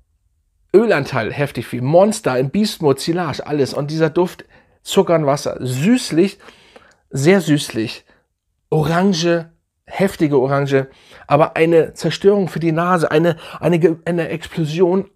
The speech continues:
einer der besten Düfte. Und jetzt kommt's, hört zu. Er wird wahrscheinlich Naxos, Nexus, wie auch immer, von Search of, oder hat er überholt. Das Ding ist, ich feier das. Auf den Klamotten,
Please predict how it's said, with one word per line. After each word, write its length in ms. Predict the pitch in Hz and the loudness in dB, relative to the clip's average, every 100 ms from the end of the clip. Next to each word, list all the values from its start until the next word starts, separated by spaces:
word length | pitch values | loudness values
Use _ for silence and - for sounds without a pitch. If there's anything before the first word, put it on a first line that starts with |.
| - | -4
einer 260 | 160 170 | 0 0
der 160 | 160 160 | 2 0
besten 840 | 147 170 190 - - 160 156 156 - | 0 0 0 -4 -10 -8 -6 -6 -2
Düfte. 560 | 135 - 135 135 139 | -2 -2 -4 -4 -6
Und 140 | - 120 | -6 0
jetzt 240 | 147 156 | 0 -2
kommt's, 340 | - 131 131 - | -6 -6 -4 -2
hört 180 | 139 | -4
zu. 360 | - - 131 139 _ _ _ _ _ _ _ _ _ _ _ _ _ _ _ _ _ | -4 -4 -4 -6 _ _ _ _ _ _ _ _ _ _ _ _ _ _ _ _ _
Er 160 | - 120 | -8 0
wird 200 | 139 147 | 0 0
wahrscheinlich 720 | 135 - 117 113 117 - - _ _ | -4 -4 -4 -4 -6 -8 -16 _ _
Naxos, 800 | 135 139 - - 127 127 - - | -2 -2 -4 -8 -6 -6 -8 -12
Nexus, 440 | 143 131 - 127 - | -4 -4 -2 -6 -4
wie 60 | |
auch 100 | 117 | -6
immer, 240 | 120 120 120 | -4 -6 -6
von 260 | - 127 | -4 -2
Search 300 | 123 117 - | 0 -4 -4
of, 140 | 120 - _ _ _ | -6 -8 _ _ _
oder 220 | - - | -12 -4
hat 140 | - 135 | -2 0
er 120 | 123 | 0
überholt. 500 | 123 120 117 120 - - - _ _ _ _ _ _ | 0 -4 -2 -4 -6 -14 -20 _ _ _ _ _ _
Das 280 | - 143 - | -4 -4 2
Ding 140 | 165 | 0
ist, 320 | 160 151 - - | 2 -4 -4 -8
ich 100 | - | -8
feier 340 | - 147 123 | 2 4 4
das. 200 | 127 - | 2 0
Auf 160 | 175 - | 2 2
den 140 | 165 | -2
Klamotten, 880 | - 170 160 165 196 214 - 104 | -2 -2 0 0 -2 -4 -10 -14